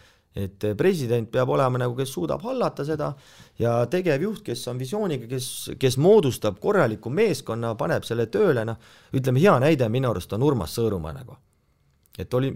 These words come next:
olümpiakomitee president nagu. Väga hea näide nagu. Et ta ei ole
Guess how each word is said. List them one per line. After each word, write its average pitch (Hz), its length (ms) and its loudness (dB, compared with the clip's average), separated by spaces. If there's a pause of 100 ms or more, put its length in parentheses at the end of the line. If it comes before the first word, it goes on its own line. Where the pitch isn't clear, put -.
(140)
olümpiakomitee 110 800 0
president 98 480 -6
nagu. - 220 -20 (280)
Väga 156 280 2
hea 110 180 -2
näide 101 300 -6
nagu. - 180 -16 (540)
Et 101 220 -8
ta 92 120 -2
ei 107 80 0
ole 175 220 6